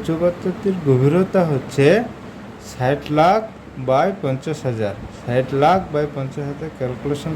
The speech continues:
করলে আমাদের হবে একশো বিশ সেন্টিমিটার। একশো বিশকে আমরা যদি মিটার করি, তাহলে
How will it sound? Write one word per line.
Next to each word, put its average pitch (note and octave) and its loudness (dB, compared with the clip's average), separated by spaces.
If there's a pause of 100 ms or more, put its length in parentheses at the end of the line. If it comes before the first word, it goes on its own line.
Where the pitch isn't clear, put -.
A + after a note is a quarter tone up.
করলে C#3 2
আমাদের C3 0
হবে C3+ 4 (500)
একশো A#2+ -4 (160)
বিশ G3+ 2 (240)
সেন্টিমিটার। A#2+ 2 (160)
একশো A2+ -6 (100)
বিশকে D3+ -4
আমরা C#3+ 2
যদি D3+ 0
মিটার D3+ 4 (100)
করি, C3 2 (580)
তাহলে A#2+ 2